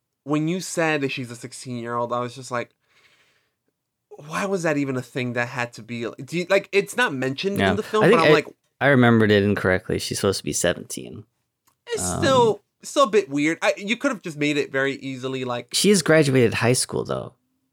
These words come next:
Speaker 2: You
Speaker 1: Yeah.
Speaker 2: know? So
Speaker 1: And
Speaker 2: she's
Speaker 1: this
Speaker 2: not,
Speaker 1: is
Speaker 2: she's not, it's not like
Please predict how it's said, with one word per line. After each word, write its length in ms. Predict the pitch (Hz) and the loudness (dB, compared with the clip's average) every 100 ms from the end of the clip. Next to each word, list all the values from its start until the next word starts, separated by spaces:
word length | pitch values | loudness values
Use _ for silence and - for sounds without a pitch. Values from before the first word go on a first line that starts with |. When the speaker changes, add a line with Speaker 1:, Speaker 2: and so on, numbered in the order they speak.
| - | -12
Speaker 2:
You 80 | 156 | 0
Speaker 1:
Yeah. 120 | 214 | 2
Speaker 2:
know? 260 | 170 120 - _ _ _ _ _ - | 4 2 -2 _ _ _ _ _ -2
So 60 | 190 | 0
Speaker 1:
And 40 | 190 | 4
Speaker 2:
she's 160 | 127 | 4
Speaker 1:
this 20 | |
Speaker 2:
not, 240 | 123 135 131 | 6 4 4
Speaker 1:
is 180 | 202 - | 0 -4
Speaker 2:
she's 320 | - 131 120 | -2 0 2
not, 320 | 131 123 117 - | 4 4 2 -2
it's 300 | 113 123 113 | -2 0 2
not 120 | 143 107 | 2 2
like 180 | 104 | 0